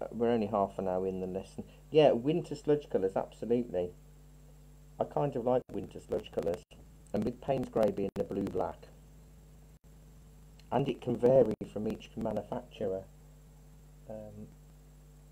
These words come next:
I've still got a little bit of working time, otherwise you'll get cauliflowers.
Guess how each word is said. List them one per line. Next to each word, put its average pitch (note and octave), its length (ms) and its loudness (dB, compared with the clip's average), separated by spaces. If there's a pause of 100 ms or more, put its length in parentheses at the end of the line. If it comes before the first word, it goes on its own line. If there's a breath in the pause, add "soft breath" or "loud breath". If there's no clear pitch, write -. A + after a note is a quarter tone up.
(460)
I've - 220 -20
still C3 140 -4
got A2 240 -4
a - 20 -4
little A#2 200 -4
bit G#2 120 -6
of G#2 120 -8
working G#2+ 600 -2
time, G2+ 320 -2
otherwise B2 340 4
you'll A#2 80 -4
get A#2 240 0
cauliflowers. A#2 520 2